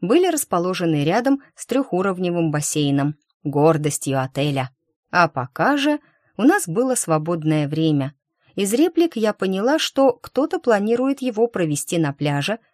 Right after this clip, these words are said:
кто-то в сауне. Я же раздумывала, а не дремануть ли?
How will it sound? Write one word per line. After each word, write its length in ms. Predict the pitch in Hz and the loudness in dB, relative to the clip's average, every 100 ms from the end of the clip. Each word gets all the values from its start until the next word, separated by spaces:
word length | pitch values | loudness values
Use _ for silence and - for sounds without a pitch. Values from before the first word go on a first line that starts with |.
| _ | _
кто-то 260 | - 165 139 | -6 -4 -4
в 60 | |
сауне. 600 | - 156 143 147 180 214 - _ _ _ | -4 -2 -2 -2 -2 -4 -8 _ _ _
Я 320 | 160 151 220 | -4 0 2
же 200 | 302 277 | 2 2
раздумывала, 880 | 262 175 151 165 165 143 143 143 143 - _ _ | 0 -2 -4 -2 0 0 -2 -2 -4 -8 _ _
а 280 | 180 180 180 - | -6 -4 -4 -4
не 240 | 180 185 | -4 -2
дремануть 640 | 170 170 165 175 311 - | 0 0 0 2 2 2
ли? 280 | 151 147 139 | -2 -2 -2